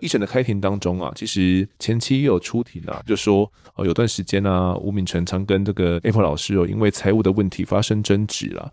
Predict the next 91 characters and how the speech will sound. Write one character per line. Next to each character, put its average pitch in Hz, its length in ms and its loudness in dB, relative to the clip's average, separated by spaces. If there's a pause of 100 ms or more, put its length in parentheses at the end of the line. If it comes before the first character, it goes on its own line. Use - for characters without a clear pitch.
吴 123 100 2
敏 117 120 4
成 95 140 0
回 95 140 2
来 95 80 4
之 - 120 -4
后， 107 220 0
也 85 60 0
都 127 160 2
会 147 100 2
对 135 180 4
他 127 140 0
还 131 80 2
有 104 100 4
小 85 160 0
孩 85 140 2
发 117 220 0
脾 90 200 -6
气 85 300 -4
哦， - 160 -8
甚 160 220 2
至 - 120 0
还 123 140 2
有 95 140 2
说 113 180 2
要 113 100 4
杀 107 200 2
了 95 80 2
Apple 95 280 0
老 - 160 -4
师 - 240 -6
哦， 80 80 -2
大 110 120 2
概 107 40 4
说 107 160 0
过 110 140 4
两 95 180 0
到 98 120 4
三 87 260 0
次。 - 320 -4 (340)
那 - 60 -8
他 196 140 2
当 196 200 0
时 - 140 -6
就 139 80 4
有 113 60 6
去 117 100 -4
劝 113 260 0
他 98 200 -2
啊， 90 280 0
说 - 160 -2
那， 143 220 -2
那 160 80 4
是 139 160 0
你 101 80 0
自 92 100 -6
己 113 120 2
愿 127 180 2
意 123 60 0
给 92 120 -2
他 98 140 0
的 113 100 0
钱 82 400 -4
啊， 82 320 -2
哦， 73 220 -8
而 107 60 -2
且 104 100 2
其 113 160 0
实 113 100 6
当 120 240 -2
时 104 140 0
吴 104 80 4
敏 101 100 2
成 90 200 -4
跟 104 180 2
Apple 107 220 0
老 80 40 2
师 101 140 -2
也 92 80 2
都 107 100 2
分 117 220 0
手 98 280 -2
了 57 100 -8
哦， - 160 -12
他 135 100 -6
就 147 80 0
没 135 80 4
有 113 60 6
想 82 120 -2
到 101 120 0
说 101 260 -2